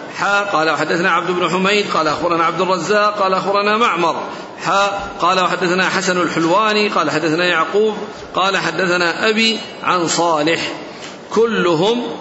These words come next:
عن الزهري بهذا الإسناد: "أهديت له حمار وحش"،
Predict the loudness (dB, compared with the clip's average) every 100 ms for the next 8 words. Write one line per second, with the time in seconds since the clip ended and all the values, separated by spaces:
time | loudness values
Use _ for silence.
0 | -12 -4 0 0 2 2 4 2 2 2
1 | 2 2 0 0 2 2 2 0 -4 -8
2 | -14 -4 -2 -2 2 2 2 2 0 0
3 | 2 0 2 2 2 0 0 2 4 4
4 | 2 2 0 0 2